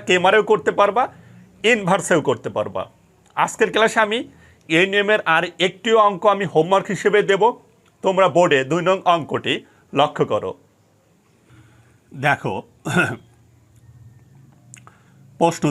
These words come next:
দুই, সি সমান জিরো পয়েন্ট এইট ওয়াই, আই সমান একশো দুই মাইনাস জিরো পয়েন্ট টু আর, এমডি বা, বা ডিএম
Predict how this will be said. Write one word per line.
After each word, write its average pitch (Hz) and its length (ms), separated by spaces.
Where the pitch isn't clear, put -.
দুই, 113 160
সি 190 140
সমান 123 260
জিরো 160 240
পয়েন্ট 175 180
এইট 143 240
ওয়াই, 110 180
আই 156 80
সমান 117 220
একশো 165 220
দুই 127 180
মাইনাস 156 280
জিরো 156 260
পয়েন্ট 147 220
টু 160 100
আর, 110 100
এমডি 151 320
বা, 156 120
বা 135 80
ডিএম 147 280